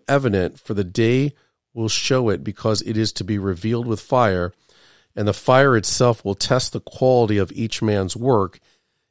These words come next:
If any man's work which he has built on it remains, he will receive a reward.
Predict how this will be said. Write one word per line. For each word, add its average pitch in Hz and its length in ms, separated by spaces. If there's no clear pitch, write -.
If 110 120
any 143 240
man's 135 340
work 117 340
which 113 280
he 123 80
has 101 140
built 120 320
on 107 180
it 107 40
remains, 113 640
he - 200
will 104 160
receive 95 400
a 101 40
reward. 95 600